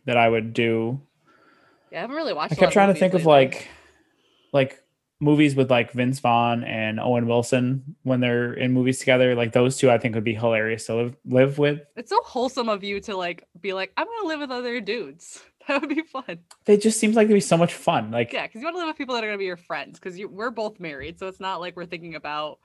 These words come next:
Speaker 1: I mean, I, not even, like, I, even out of that, like, not even considering if I, if I wasn't married, like, I still would think that living with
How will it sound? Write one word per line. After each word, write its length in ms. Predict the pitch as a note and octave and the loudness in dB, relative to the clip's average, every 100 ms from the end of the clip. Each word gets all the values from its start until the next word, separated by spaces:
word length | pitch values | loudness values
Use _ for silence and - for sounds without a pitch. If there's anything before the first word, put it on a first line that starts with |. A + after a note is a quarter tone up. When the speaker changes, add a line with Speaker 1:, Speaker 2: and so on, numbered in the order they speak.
| _ | _
Speaker 1:
I 140 | G3 | 4
mean, 160 | A3 G3 | 6 8
I, 220 | F#3+ F#3 | 8 6
not 220 | D3+ D#3 | 6 8
even, 220 | E3+ E3+ D3 - | 8 4 0 0
like, 260 | C#3+ C#3 - | 2 2 -2
I, 120 | C#3 - - | -6 -8 -4
even 240 | E3 E3+ | 2 4
out 160 | B2 A#2+ | 4 4
of 80 | A2 | 2
that, 220 | - G#2 | -2 -2
like, 240 | C3 B2 - | -2 0 2
not 160 | B2 | 4
even 400 | C3 B2+ B2 A#2+ | 4 4 2 0
considering 880 | A2+ - A2+ C3 A#2+ A2+ A2+ A2+ A#2 - _ _ _ _ _ _ _ - | -2 -4 0 2 2 2 0 -2 -4 -8 _ _ _ _ _ _ _ -2
if 200 | C#3+ C#3+ | 2 6
I, 200 | C3 B2+ | 4 4
if 180 | C#3 C3+ | 0 4
I 140 | B2+ | 4
wasn't 360 | A#2+ B2 A#2+ A2+ | 6 4 4 0
married, 300 | G#2+ G#2 A2 | -2 -2 0
like, 140 | A2 | -2
I 300 | A2+ A#2+ A#2 - | 2 2 2 -4
still 340 | - - C3+ A#2+ | -4 6 6 6
would 160 | A#2+ | 2
think 280 | - A#2+ A2+ | 0 -4 -4
that 180 | - A#2 | -8 -4
living 300 | A#2+ A#2 A2+ | -2 0 0
with 520 | A2+ A2+ A2 G#2+ - | 2 2 0 -4 -16